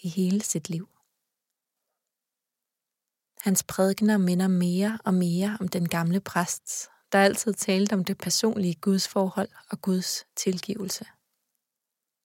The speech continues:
Han og Anna er blevet fortrolige. De har fundet frem til den løsning, at den besatte dreng bor hos ham i noget tid. Det bliver til et halvt år.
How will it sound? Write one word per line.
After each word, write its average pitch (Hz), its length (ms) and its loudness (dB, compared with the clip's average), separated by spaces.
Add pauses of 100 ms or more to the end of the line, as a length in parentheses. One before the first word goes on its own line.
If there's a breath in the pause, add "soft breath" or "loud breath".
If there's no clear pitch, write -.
(1200)
Han 196 200 6
og 208 200 4
Anna 190 260 2
er 180 40 0
blevet 175 240 -2
fortrolige. 180 760 -4 (1300)
De 196 40 2
har 185 80 4
fundet 190 300 2
frem 190 240 2
til - 160 -4
den 196 180 2
løsning, 202 640 0 (100)
at 190 160 0
den 196 100 6
besatte 214 420 2
dreng 208 320 2 (220)
bor 196 220 0
hos - 140 0
ham 185 280 -2 (160)
i 180 80 -2
noget 180 240 0
tid. - 200 -4 (1300)
Det 175 120 -4
bliver 170 160 0
til - 140 -4
et - 80 -6
halvt - 260 -4
år. - 220 -4